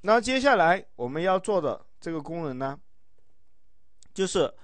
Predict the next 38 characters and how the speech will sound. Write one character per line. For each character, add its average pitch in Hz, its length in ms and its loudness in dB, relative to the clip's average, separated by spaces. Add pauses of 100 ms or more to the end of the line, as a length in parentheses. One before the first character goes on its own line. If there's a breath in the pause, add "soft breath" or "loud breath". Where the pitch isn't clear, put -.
(280 soft breath)
要 196 200 2
获 240 320 8
取 113 380 -8 (280)
这 190 140 -6
个 180 100 0
放 202 220 -2
大 185 100 -2
镜 180 280 -6
盒 131 280 -8
子 160 140 -8
的 127 80 -8
这 147 120 -10
个 135 120 -6
图 120 240 -14
像， - 260 -6 (840)
啊， 113 340 -8 (100)
获 190 320 -4
取 110 400 -10 (2250)
放 156 180 -4
大 156 140 -2
镜， 151 280 -10 (840)
啊， 113 300 -10
图 123 200 -14
片 143 320 -8 (320)
对 156 160 -8
象。 151 240 -8 (1800 soft breath)
这 190 100 -8
里 151 140 -4
呢， 147 260 -4
我 123 100 -12
们 131 140 -10
先 156 300 -6
定 202 120 -12
一 131 200 -8
个 135 140 -2
object 139 580 -6
对 151 160 -8
象 151 280 -4